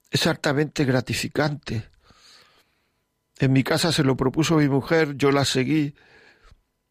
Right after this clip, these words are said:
y nos hemos dado cuenta las ventajas de, en el conocimiento de los hijos y en la educación de los hijos que ha tenido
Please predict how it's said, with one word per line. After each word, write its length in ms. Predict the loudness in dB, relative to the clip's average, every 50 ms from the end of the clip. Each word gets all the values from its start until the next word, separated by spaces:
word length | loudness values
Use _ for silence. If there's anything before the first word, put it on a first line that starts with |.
| _ _ _ _ _ _ _ _
y 20 | -4
nos 100 | -2 0
hemos 180 | 0 2 2
dado 140 | 0 0 0
cuenta 280 | 0 -2 -2 0 0 0
las 160 | 0 0 -2
ventajas 580 | -2 -4 -6 -4 -4 -4 -4 -2 -2 -2 -2 0
de, 160 | 0 -2 0 0
en 140 | 0 -2
el 100 | -2 -2
conocimiento 600 | -2 -2 -2 -2 -2 -2 -2 -2 -2 0 2 2 2
de 80 | 2
los 260 | 2 0 -2 -2 -4 -4
hijos 320 | -4 -2 0 0 2 2
y 60 | 2
en 60 | 2
la 60 | 2 0
educación 420 | 0 0 -2 -2 0 -2 -2 0
de 100 | 2 0
los 180 | 0 0 -2 -2
hijos 220 | 0 0 -2 0
que 80 | 0 -2
ha 60 | -2
tenido 420 | 0 -2 0 0 2 2 2 0